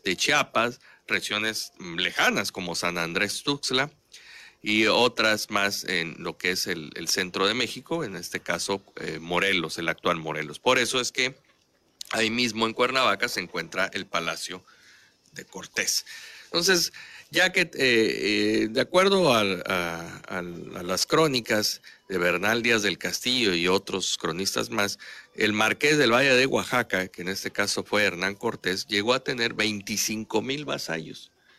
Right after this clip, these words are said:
Entonces, estos veinticinco mil vasallos, pues, había que entrarle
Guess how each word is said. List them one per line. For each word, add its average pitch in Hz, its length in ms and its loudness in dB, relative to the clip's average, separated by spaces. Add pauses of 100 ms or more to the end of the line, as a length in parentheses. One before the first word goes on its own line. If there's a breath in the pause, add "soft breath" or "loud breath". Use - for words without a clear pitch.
Entonces, 110 400 -6
estos 117 300 -6
veinticinco 104 720 -2
mil 117 240 0
vasallos, 120 520 2 (200)
pues, 85 140 -8
había 92 360 0
que - 120 -2
entrarle 90 560 0